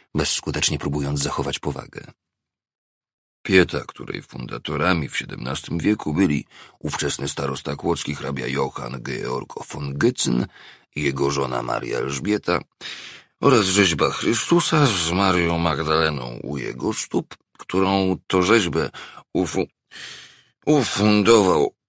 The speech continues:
kolejny wspaniały przedstawiciel naszego regionu, hrabia Herberstein wraz z małżonką. Brukowa kostka na Brichtorberg była śliska.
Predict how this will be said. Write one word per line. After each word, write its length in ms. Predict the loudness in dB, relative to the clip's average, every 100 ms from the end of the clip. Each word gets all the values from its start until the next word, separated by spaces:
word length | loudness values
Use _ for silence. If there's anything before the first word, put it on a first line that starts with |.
| _
kolejny 580 | -12 -4 -2 -2 -4 -6
wspaniały 640 | -4 -4 -2 0 2 2
przedstawiciel 720 | 2 0 2 2 2 2 2 4
naszego 500 | 4 2 2 0 0
regionu, 500 | 0 2 2 2 0
hrabia 540 | -2 -2 0 0 -2 -4 _ -10 -8 -4 -6 -8 _ _ _ _ _ _ _ _ _ -2
Herberstein 1120 | 2 4 4 6 6 6 4 2 4 4 4
wraz 320 | 6 6 6
z 240 | 2 0
małżonką. 1120 | 4 6 6 2 -4 -8 -10 -12 -12 -12 -18 -20 _ _ _ _ _ _ _ _ _ _ _
Brukowa 400 | -4 -2 0 -2
kostka 440 | 0 -4 -6 -6 -4
na 160 | -2
Brichtorberg 920 | -2 -2 -4 -10 -12 -12 -12 -10 -8 -4
była 200 | -2 -2
śliska. 500 | -4 -6 -8 -12